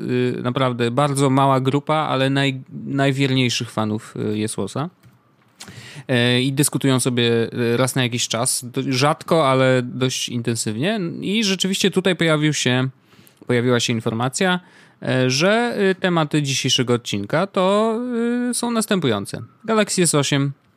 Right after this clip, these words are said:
Senfino i Mac-, i Microsoft i startupy, Orzech był znowu na rowerze, Wojtek ma AirPodsy, poczta,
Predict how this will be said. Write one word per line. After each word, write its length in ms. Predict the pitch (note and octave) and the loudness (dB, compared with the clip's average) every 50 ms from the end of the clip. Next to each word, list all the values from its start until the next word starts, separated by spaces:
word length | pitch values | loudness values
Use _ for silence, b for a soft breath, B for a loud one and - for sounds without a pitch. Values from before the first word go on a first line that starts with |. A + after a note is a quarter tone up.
| _ _ _ _ _ _ _ _ | _ _ _ _ _ _ _ _
Senfino 440 | - - D#3 D3+ - F#3+ F3+ F3 E3 | -2 0 0 2 2 2 4 4 4
i 60 | D#3 | 4
Mac-, 340 | D3+ D3+ C#3+ - - B2+ A#2+ | 4 2 0 -2 -4 -6 -2
i 160 | C3+ D#3 D3+ | 0 2 2
Microsoft 720 | D3+ D3 D3 C#3+ - C#3 C#3 - - C#3+ C#3 C3 - - | 4 4 2 2 0 -2 -2 0 0 0 0 -2 -4 -6
i 140 | C#3 C#3 C3 | -4 -4 -4
startupy, 600 | - - C3+ B2+ B2+ B2 B2 A#2+ - - C#3 C#3 C3+ - _ _ _ _ _ _ - - | -2 -2 -2 -2 0 -2 -2 -2 -2 -2 -4 -4 -6 -8 _ _ _ _ _ _ -10 -4
Orzech 380 | - C#3 D3 D3+ C#3+ D#3+ D3+ C#3+ | 0 2 2 2 2 2 2 2
był 140 | C#3+ C#3 | 2 2
znowu 300 | B2+ B2 B2+ B2+ B2+ B2+ | 2 2 2 2 2 2
na 120 | B2 A#2 A2+ | 2 2 0
rowerze, 500 | A2 G#2+ A2+ C3 D3 C#3 C#3+ D3+ D3 D3+ b b b b b b b - | 0 0 0 0 0 2 2 0 0 -2 b b b b b b b -4
Wojtek 360 | A#2 A#2+ C#3 D3+ C#3 C3+ B2 | 0 2 2 2 2 0 0
ma 100 | B2 A#2 | 0 2
AirPodsy, 640 | A2 A2+ A2 - - D3 C#3+ - - - C#3+ C3+ C3+ - _ _ _ _ _ _ | 2 0 0 0 -2 -2 -2 -2 -2 0 0 0 -2 -4 _ _ _ _ _ _
poczta, 480 | - F3+ F3+ F3+ - - - F3+ F3 F3 | -2 -2 -2 -2 -4 -2 0 0 0 -2